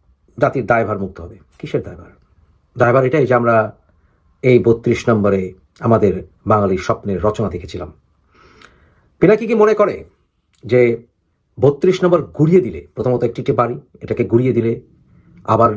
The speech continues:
নির্মাণ করা যাবে না? ছয়শো তিরাশি খ্রিস্টাব্দে ইয়াজিদ বাহিনী আবদুল্লাহ ইবেন জুবায়ের যখন মক্কায় নিয়ন্ত্রণে ছিলেন, তখন কাবা ঘর আক্রমণ করে কাবা ঘরে আগুন জ্বালিয়ে দিয়েছিল, হজরে আসওয়াদ টুকরো টুকরো করে ফেলেছিল। সেই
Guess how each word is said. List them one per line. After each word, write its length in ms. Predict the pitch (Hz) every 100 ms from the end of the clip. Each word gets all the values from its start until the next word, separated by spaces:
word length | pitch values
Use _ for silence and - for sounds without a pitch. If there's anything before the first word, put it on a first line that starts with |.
| 117
নির্মাণ 220 | 120 117
করা 180 | 107 104 104
যাবে 140 | 90 -
না? 40 | - - _ -
ছয়শো 320 | 160 165 196
তিরাশি 320 | 190 185 190 180
খ্রিস্টাব্দে 420 | 151 - 78 78 - _ -
ইয়াজিদ 440 | 107 165 151 202 131
বাহিনী 280 | 120 98 80 - _ _ _ _ - - - - - -
আবদুল্লাহ 440 | 143 135 165 160 156 147
ইবেন 160 | 151 113
জুবায়ের 300 | 123 147 151
যখন 260 | 104 - 120 107
মক্কায় 340 | 120 - 110 104 -
নিয়ন্ত্রণে 320 | 113 98 101 90
ছিলেন, 180 | 143 165 -
তখন 220 | 107 - 98 - - - - -
কাবা 220 | 113 113
ঘর 200 | 95 107
আক্রমণ 320 | 101 - 92 90
করে 140 | 101 117 143 -
কাবা 220 | 98 95 87 85
ঘরে 180 | 87 110 -
আগুন 180 | 107 98
জ্বালিয়ে 260 | 87 87 85
দিয়েছিল, 260 | 101 107 123 127
হজরে 240 | 147 95 95
আসওয়াদ 260 | - 113 110 - - - - -
টুকরো 200 | 175 -
টুকরো 180 | - -
করে 140 | 92 -
ফেলেছিল। 260 | 87 - - - - - - - - - - - - -
সেই 200 | - 202